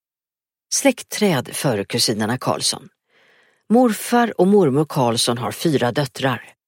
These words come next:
Ulla, forskare, gift med Allan. Mamma till Julia och Daniela,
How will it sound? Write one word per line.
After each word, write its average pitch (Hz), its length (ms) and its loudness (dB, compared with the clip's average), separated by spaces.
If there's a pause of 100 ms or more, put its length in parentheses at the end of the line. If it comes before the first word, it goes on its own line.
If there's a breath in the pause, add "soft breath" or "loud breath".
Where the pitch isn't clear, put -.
(580)
Ulla, 214 460 4 (280)
forskare, 151 680 -2 (280)
gift 151 400 -2
med 180 160 2
Allan. 131 460 -2 (640 loud breath)
Mamma 147 420 0
till 123 200 0
Julia 175 600 2
och 151 160 -2
Daniela, 147 680 0